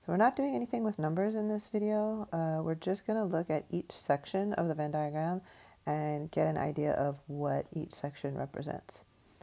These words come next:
So let's say that the topic is, "What social media platform do you use regularly?" And say the choices, um, are, uh,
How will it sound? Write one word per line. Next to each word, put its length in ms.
So 240
let's 240
say 180
that 160
the 60
topic 420
is, 300
"What 260
social 300
media 260
platform 560
do 140
you 180
use 480
regularly?" 600
And 320
say 380
the 140
choices, 960
um, 420
are, 840
uh, 460